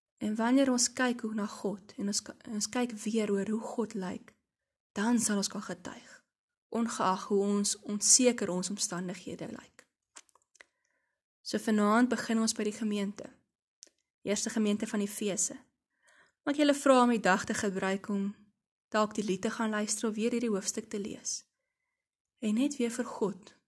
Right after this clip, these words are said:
ook in jou lewe op die troon te sit. As deel van ons reeks hierdie week,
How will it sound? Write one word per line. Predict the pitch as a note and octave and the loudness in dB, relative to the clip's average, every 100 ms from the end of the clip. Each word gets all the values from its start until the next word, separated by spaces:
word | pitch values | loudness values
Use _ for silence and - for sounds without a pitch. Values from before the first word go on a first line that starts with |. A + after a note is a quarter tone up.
| _ - | _ -8
ook | G#3 G#3+ | -4 -2
in | G3+ | 0
jou | G3 | 0
lewe | F#3+ F3+ F3+ | -2 -2 -4
op | F3+ | -6
die | |
troon | G3 E3+ F#3 | -6 -6 -6
te | A#3+ | -4
sit. | - - _ _ _ _ _ _ _ _ _ _ _ _ - - - - | -4 -4 _ _ _ _ _ _ _ _ _ _ _ _ -20 -18 -18 -4
As | - G3+ G#3+ | 2 2 6
deel | A3 | 6
van | B3 C4+ A#3+ | 6 4 4
ons | G#3 | 4
reeks | G3 G#3+ G#3+ | 4 2 2
hierdie | G3+ G#3 F#3+ | 2 2 2
week, | G3 F#3 F#3 | 0 -2 -4